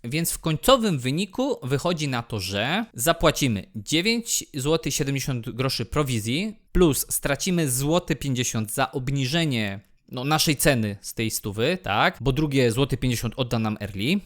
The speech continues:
czyli jakby opłaty, które poniesiemy korzystając z tej aplikacji, wyniosą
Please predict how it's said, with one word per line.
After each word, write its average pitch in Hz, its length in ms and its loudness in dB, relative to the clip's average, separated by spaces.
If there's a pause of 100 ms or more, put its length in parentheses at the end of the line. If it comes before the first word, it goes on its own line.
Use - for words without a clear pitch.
czyli 170 260 -2
jakby 156 520 2
opłaty, 156 480 0
które 127 480 -2
poniesiemy 123 840 0 (320)
korzystając 131 540 -2
z - 40 -10
tej - 140 -4
aplikacji, 113 800 -2 (240)
wyniosą 160 540 -2